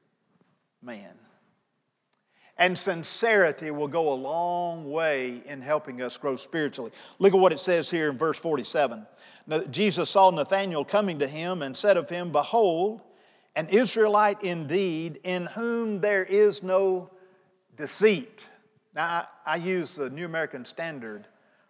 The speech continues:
version of the Bible. I think the King James says, "In whom there is no guile." I, I haven't heard anybody use the word guile in a long time in conversation. So it may be a little dated for us,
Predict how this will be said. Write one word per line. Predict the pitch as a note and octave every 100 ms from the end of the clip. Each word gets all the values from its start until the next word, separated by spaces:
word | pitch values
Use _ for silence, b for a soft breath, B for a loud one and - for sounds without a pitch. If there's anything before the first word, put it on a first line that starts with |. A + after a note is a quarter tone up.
| _ -
version | D#3+ D3+ D#3+
of | C3
the | B2
Bible. | C#3+ D#3 D#3 C3+
I |
think | - G#3 G#3
the | D#3+
King | - F3+ D3+
James | E3+ F3 E3 -
says, | D#3 D3+ C#3+
"In | C#3
whom | E3+ D#3+
there | D3 C#3
is | D#3 D3+ D#3+
no | D3+ C3+ B2 b b _ B2+
guile." | B2+ C#3+ C#3+ A#2+ G2 F#2 F#2
I, | C3+ D#3 - D#3+ -
I |
haven't | F#3 E3+ D3+
heard | E3+ D#3+
anybody | E3 E3+ D3 D#3 D3
use | C3+ D#3 C#3+ -
the |
word | C3 C#3+ C3 A2+
guile | C3 C#3 B2 A2+ A2 A2 - _ _ _ _ D3
in | B2+
a |
long | A2+ B2+ D3 C#3 C3
time | - C#3+ B2+ B2
in | B2
conversation. | C3 C#3 A#2 A2+ D#3+ C#3+ B2 A#2 G#2+ G#2+
So | D3+ B2+ b b b
it | E3 F3
may | E3 F#3+
be | E3
a | E3+
little | D#3 E3+ C#3
dated | A#2 F3 F#3 D3+ C3+ -
for | D3 C#3
us, | D3+ G3